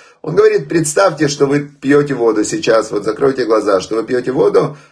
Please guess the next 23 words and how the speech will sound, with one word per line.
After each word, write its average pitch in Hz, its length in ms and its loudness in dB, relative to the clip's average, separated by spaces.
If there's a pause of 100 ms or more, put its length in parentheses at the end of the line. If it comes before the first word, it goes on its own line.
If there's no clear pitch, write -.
(100)
и 151 80 0
повторяете 151 600 0
про 107 200 -2
себя: 95 320 0
Я 139 240 0
благодарен 135 800 0 (800)
за 110 160 2
эту 110 200 2
воду, 98 300 0
я 110 180 2
благодарен 120 840 0 (240)
за 98 160 0
воду. 95 300 0
Я 113 140 2
благодарен 113 680 0
за 101 120 -2
воду, 139 260 0
благодарен 110 580 0
Всевышнему, 127 560 -6
можно 104 240 -6
добавить, 101 380 -2
за 101 120 -2
воду. 101 400 -2